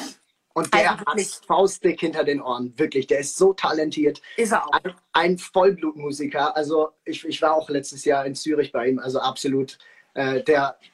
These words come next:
Speaker 1: hat eine Show dahin geliefert. Ich war einfach so, ich sa-, saß da und am Schluss stand ich auf dem Stuhl fast.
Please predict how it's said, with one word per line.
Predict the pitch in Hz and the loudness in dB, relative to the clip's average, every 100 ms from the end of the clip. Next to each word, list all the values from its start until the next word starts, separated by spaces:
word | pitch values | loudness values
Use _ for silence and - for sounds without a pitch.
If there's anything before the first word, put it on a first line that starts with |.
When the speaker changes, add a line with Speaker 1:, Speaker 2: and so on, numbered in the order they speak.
| _ | _
Speaker 1:
hat | - 147 - | -2 -2 -2
eine | 135 143 139 | -2 0 0
Show | - 135 | 0 0
dahin | 135 139 | 0 0
geliefert. | 135 127 131 131 117 | 0 0 0 -2 -4
Ich | 135 139 | -4 0
war | 123 | 0
einfach | 135 131 123 | 0 -4 -2
so, | 139 139 | -2 -2
ich | 143 - | -4 -2
sa-, | 139 | -4
saß | 127 123 127 - | 0 0 0 -2
da | |
und | 123 151 120 | -4 -2 -4
am | 123 | -4
Schluss | 139 131 | -4 -4
stand | - 127 131 | -2 -2 0
ich | 135 - | -2 -4
auf | 123 | -4
dem | 131 117 | -4 -4
Stuhl | - 123 120 | -4 -6 -6
fast. | - - | -10 -12